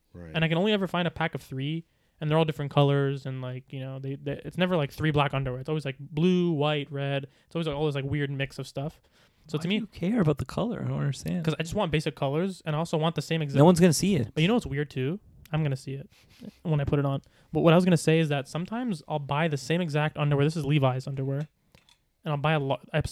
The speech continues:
Speaker 2: I buy a size large, a hundred percent cotton, from Winners, men's section, and everything, and they fit differently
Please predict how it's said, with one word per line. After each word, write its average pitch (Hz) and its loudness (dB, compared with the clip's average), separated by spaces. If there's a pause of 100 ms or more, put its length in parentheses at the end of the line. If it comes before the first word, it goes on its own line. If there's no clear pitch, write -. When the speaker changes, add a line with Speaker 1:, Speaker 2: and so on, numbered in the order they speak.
Speaker 2:
I 160 0
buy 151 4
a 151 2
size 160 -2
large, 143 0 (320)
a 160 -4
hundred 165 0
percent 165 0
cotton, 143 -4 (880)
from 170 -2
Winners, 156 0 (140)
men's 156 0
section, 139 -6
and 143 2
everything, 156 0 (500)
and 165 -2
they 156 4
fit 165 0
differently 139 -2